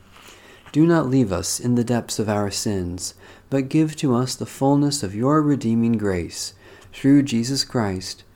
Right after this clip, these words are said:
our Savior and Lord. A reading from the first epistle of Saint Paul to the church in Corinth. Do you not know that you are God's temple, and that God's Spirit dwells in you?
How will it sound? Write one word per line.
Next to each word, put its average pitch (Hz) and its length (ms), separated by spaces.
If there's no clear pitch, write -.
our 113 120
Savior 95 720
and 90 320
Lord. 92 480
A 135 60
reading 117 320
from 127 180
the 120 60
first 139 320
epistle 131 400
of 135 100
Saint 143 300
Paul 92 340
to 135 140
the 139 120
church 95 420
in 113 160
Corinth. 98 560
Do 123 80
you 196 160
not 175 240
know 98 400
that - 160
you 139 400
are 135 120
God's 127 400
temple, 110 540
and 123 140
that 127 60
God's 135 360
Spirit 110 560
dwells 101 540
in 107 200
you? 95 460